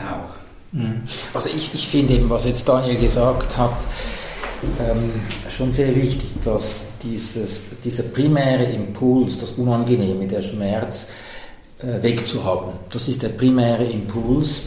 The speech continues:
Speaker 2: ähm, weil wir wie annehmen, dass, dass, dass dieser Schmerz, äh, weist auf ein, ein, ein, ein Problem, das wir lösen müssen, hin. Und ich denke, dass,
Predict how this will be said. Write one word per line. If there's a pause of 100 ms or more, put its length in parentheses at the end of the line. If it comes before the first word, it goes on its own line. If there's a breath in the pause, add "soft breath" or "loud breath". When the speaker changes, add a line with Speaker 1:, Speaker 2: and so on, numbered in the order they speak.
Speaker 2:
ähm, (480 loud breath)
weil
wir (140)
wie
annehmen, (220)
dass,
dass,
dass
dieser
Schmerz,
äh,
weist
auf
ein, (120)
ein,
ein,
ein
Problem,
das
wir
lösen
müssen, (120)
hin. (680 loud breath)
Und
ich
denke,
dass,